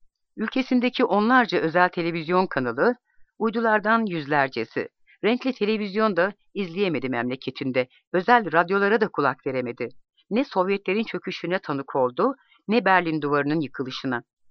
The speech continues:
Bir gün kendisinin de kurban olacağını, belki de hiç düşünmediği siyasal cinayetlerin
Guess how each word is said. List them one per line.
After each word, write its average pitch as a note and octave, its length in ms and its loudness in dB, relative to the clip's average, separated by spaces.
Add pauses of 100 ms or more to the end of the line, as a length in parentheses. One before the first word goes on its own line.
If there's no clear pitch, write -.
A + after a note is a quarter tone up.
(600)
Bir D4+ 160 2
gün A#3+ 320 0 (100)
kendisinin A3+ 540 2
de F#3+ 80 2
kurban F#3+ 400 2
olacağını, C#3 600 0 (240)
belki A#3 280 2
de F#3 60 -4
hiç - 280 -6
düşünmediği F3+ 760 -2 (440)
siyasal G#3 480 0
cinayetlerin C3+ 840 0